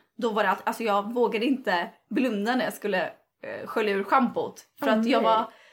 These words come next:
Speaker 1: säker på, vi har en bastudörr där i glas. Och då var jag säker på att om jag blundade, så när jag öppnade ögonen igen, så skulle det vara ett handavtryck på det glaset.
Speaker 2: Mm.
Speaker 1: Och det var bara en känsla som jag hela tiden.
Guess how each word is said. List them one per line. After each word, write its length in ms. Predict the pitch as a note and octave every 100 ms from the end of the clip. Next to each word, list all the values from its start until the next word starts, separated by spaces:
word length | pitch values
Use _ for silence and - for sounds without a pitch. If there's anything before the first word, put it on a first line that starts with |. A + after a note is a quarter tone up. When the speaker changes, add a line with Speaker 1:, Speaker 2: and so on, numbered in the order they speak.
| -
Speaker 1:
säker 380 | - C#4 B3 A3+
på, 240 | G#3 F3+ -
vi 100 | A#3+
har 200 | A#3+ G#3+
en 100 | G3
bastudörr 720 | C#4 - - G#3+ G4 - -
där 280 | C#2+ - B3 -
i 120 | -
glas. 560 | G3+ C#4 - - - - _ _ _ _ -
Och 180 | C4 G3+
då 140 | A3+ G#3 A3 A3+
var 100 | A#3
jag 100 | A#3
säker 260 | A#3+ A#3 G#3+
på 120 | G3+
att 220 | G3 -
om 400 | - C4 B3+ A#3+ A#3+ -
jag 340 | G3+ G3 F#3+ F#3+
blundade, 600 | A#3 G#3 G#3 A3 F#3+ G3
så 120 | A#3+
när 80 | A3
jag 100 | A#3+
öppnade 280 | A#3 A#3
ögonen 440 | - A3 A#3 A3+ G#3
igen, 260 | G3+ G#3
så 100 | -
skulle 280 | A3 - A#3+
det 60 | F#3
vara 140 | G3
ett 60 | -
handavtryck 840 | C#4+ C4 G#3 A3 - D4 - - _ _ - - -
på 60 | C4
det 180 | G#3
glaset. 540 | G3 C4 A#3 - - A#3+ - _ _ _ _
Speaker 2:
Mm. 180 | B3+ G3+
Speaker 1:
Och 80 | A3+
det 140 | C#4
var 120 | B3 G#3
bara 160 | F#3
en 80 | F3+
känsla 360 | G#3+ G3+ F#3+ F3+
som 120 | -
jag 80 | -
hela 220 | - F#3+
tiden. 260 | - -